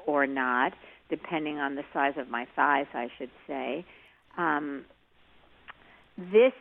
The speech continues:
is a piece that I'm just about to read, or a little of the piece, um, about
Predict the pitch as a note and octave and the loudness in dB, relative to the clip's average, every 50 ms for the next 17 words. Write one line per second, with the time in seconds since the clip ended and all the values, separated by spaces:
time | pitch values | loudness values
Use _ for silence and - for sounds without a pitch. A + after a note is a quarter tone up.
0 | - - A3 F#3+ F3+ F#3 - - - F#3+ D3+ D3+ F#3+ - - F3+ E3 D#3+ D#3 D#3+ | -8 -6 -6 -4 -4 -6 -8 -8 -8 -6 -4 -6 -6 -8 -10 -10 -8 -8 -10 -10
1 | D#3 D3+ - F#3+ G3+ F#3+ - - F#3 E3 D3 C#3+ C#3+ - - E3 E3 D3+ C#3+ D3+ | -12 -10 -6 -6 -6 -4 -6 -8 -4 -2 -2 -2 -2 -4 -10 -10 -6 -6 -4 -4
2 | D3+ D3 D3 D#3 F3+ G#3 A#3+ D4+ D#4 D#4+ D#4 C#4 A3+ E3+ D3 D3+ - C#3 - - | -2 -2 -2 -2 -2 0 2 4 6 8 8 8 8 6 4 2 -10 -10 -8 -6
3 | E3+ C3+ B2 A#2+ A#2+ - - - - - - - _ _ _ _ _ _ _ _ | -4 -4 -4 -4 -6 -8 -12 -20 -20 -20 -20 -20 _ _ _ _ _ _ _ _
4 | _ - F3 E3+ D#3+ D#3 D3+ D3+ D3 D3 D3+ C#3+ C#3+ C#3 C#3 - - _ _ _ | _ 2 2 4 4 2 2 0 -2 -4 -6 -8 -8 -10 -10 -12 -16 _ _ _
5 | - - _ - E3+ E3+ E3 E3+ E3 D#3 D3+ D3+ D3 D3 - | -20 -16 _ 0 0 2 4 6 6 8 8 8 8 6 2